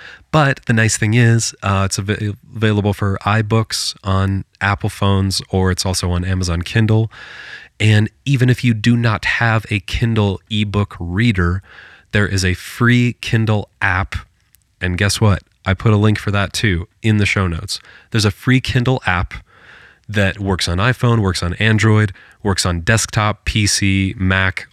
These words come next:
all that stuff, so that you can easily read digital titles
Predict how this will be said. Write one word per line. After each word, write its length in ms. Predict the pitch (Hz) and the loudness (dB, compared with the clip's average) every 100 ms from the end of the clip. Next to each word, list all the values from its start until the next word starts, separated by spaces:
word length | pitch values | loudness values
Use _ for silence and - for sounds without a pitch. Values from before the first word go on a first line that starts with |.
| - | 0
all 180 | 98 | 2
that 180 | 95 90 | 2 0
stuff, 480 | - - 90 87 - - - - _ - | 0 0 -2 -4 -14 -20 -20 -20 _ -8
so 500 | - - 170 110 110 - | -2 2 4 2 0 -6
that 440 | 101 123 113 117 - | -2 0 0 -2 -6
you 120 | 117 | -4
can 200 | - 107 - | -2 -2 0
easily 440 | 147 123 113 113 | 2 2 2 0
read 380 | 101 107 104 101 - | 2 2 2 0 -4
digital 400 | - 107 104 98 | -2 0 0 -2
titles 600 | 95 - 160 156 156 143 | -4 -4 -2 0 0 -2